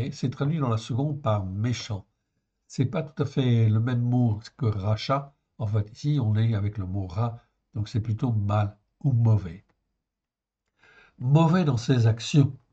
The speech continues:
en fait, ici. Il descendait de Caleb. David apprit au désert que Nabal tondait ses brebis.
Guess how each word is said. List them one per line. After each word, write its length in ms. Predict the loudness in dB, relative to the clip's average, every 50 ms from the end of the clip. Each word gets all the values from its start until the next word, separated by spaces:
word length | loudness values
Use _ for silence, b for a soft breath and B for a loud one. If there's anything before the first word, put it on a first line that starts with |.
| _ _
en 80 | -8 -6
fait, 240 | -4 -4 -6 -6 -8
ici. 280 | -12 -16 -16 -20 _ _ -20 _ _ _ _ _ _ _ _ _ _
Il 200 | -2 2 2 4
descendait 520 | 4 4 4 4 2 0 2 4 4 4 4
de 340 | 6 4 4 2 0 -4 -10 _ _
Caleb. 460 | _ -2 0 0 0 0 -2 -6 -8 -10 -14 -18 _ _ _ _ _ _ _ _ _ _ _ _ _ _ _ _ _ _ _ _ _ _ 2
David 360 | 6 8 10 10 10 10 8
apprit 320 | 8 6 4 2 2 2
au 120 | 4 6 6
désert 480 | 6 4 4 4 4 4 2 2 0
que 100 | -2 -2
Nabal 480 | 0 2 2 2 2 4 2 2 2 0
tondait 240 | 0 0 0 2 0
ses 240 | 0 -2 -2 -2 -2
brebis. 420 | -2 0 -2 -2 -2 -2 -6 -8